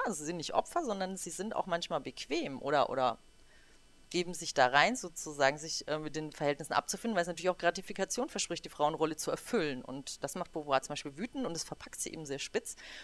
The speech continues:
Und da ist es für Teilnehmerinnen oft so, und das klären ja miteinander. Ich erkläre denen das nicht so, äh, à la,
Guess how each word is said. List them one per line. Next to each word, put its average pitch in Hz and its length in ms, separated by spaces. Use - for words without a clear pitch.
Und 175 140
da 208 180
ist - 220
es 208 100
für 190 100
Teilnehmerinnen 190 500
oft - 180
so, - 80
und 226 60
das - 80
klären 190 220
ja 175 80
miteinander. 165 500
Ich 131 100
erkläre 143 340
denen 151 220
das 147 160
nicht 180 200
so, 156 300
äh, - 40
à 139 340
la, 139 280